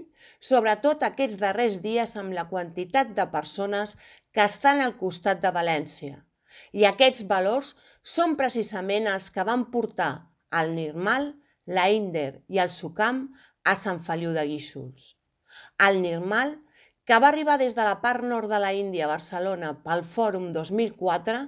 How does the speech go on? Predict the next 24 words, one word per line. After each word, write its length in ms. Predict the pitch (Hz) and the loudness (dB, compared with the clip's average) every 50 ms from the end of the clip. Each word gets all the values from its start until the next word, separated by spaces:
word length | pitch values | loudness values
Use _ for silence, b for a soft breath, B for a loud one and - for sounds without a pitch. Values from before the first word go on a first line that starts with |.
| B B B B B | B B B B B
per 220 | - 226 165 160 160 | -6 -4 -2 -2 -2
ballar, 300 | 156 151 151 147 143 185 254 - - _ b b b b b b | -2 -2 -2 -2 -2 -2 -4 -8 -14 _ b b b b b b
acompanyat 720 | - 202 - - 240 226 226 226 220 226 247 262 269 262 - | -2 0 2 4 4 4 4 4 2 2 2 0 -2 -2 -4
sempre 540 | - - 233 208 190 165 165 156 151 143 143 _ | -4 -2 -2 -2 -2 -4 -8 -8 -8 -8 -8 _
per 140 | - 175 165 165 | -6 -4 -4 -4
les 160 | 175 175 185 185 | -4 -4 -6 -8
ensenyances 640 | 180 175 190 185 190 202 214 233 226 - 262 240 208 | -8 -6 -6 -4 -2 -2 -2 -2 -4 -4 -6 -6 -4
d'un 140 | 220 214 208 208 214 | -4 -4 -4 0 0
pare 180 | 214 202 190 190 190 | 2 2 2 0 0
present 480 | 185 185 180 - - 190 180 160 143 139 143 B B B B B B | -2 -4 -4 -4 -4 -4 -4 -4 -6 -8 -12 B B B B B B
i 140 | B 240 220 233 | B 0 4 6
que 140 | 240 226 226 | 6 6 6
li 80 | 233 220 277 | 6 6 4
va 100 | 277 294 | 4 4
demostrar 560 | 285 269 247 240 226 - - - 220 196 175 165 | 4 0 0 -2 -2 -4 -6 -4 -2 -2 -2 -2
que 80 | - 196 | -4 -6
amb 220 | 180 185 190 190 185 | -4 -4 -2 -2 -2
la 80 | 180 | -2
lluita 320 | 185 220 262 277 277 269 262 | 0 0 0 0 0 0 0
i 80 | 254 | 0
l'esforç 720 | 233 233 196 190 - - - 185 180 170 165 - - - - b b b b b b - 208 | 0 0 -2 -2 -4 -8 -4 -4 -4 -4 -4 -8 -14 -18 -18 b b b b b b 0 0
es 100 | 202 - - | 2 2 2
pot 160 | 269 269 269 | 2 2 2
sortir 400 | - - 233 202 202 - 226 226 | 0 -2 -2 -2 0 2 2 2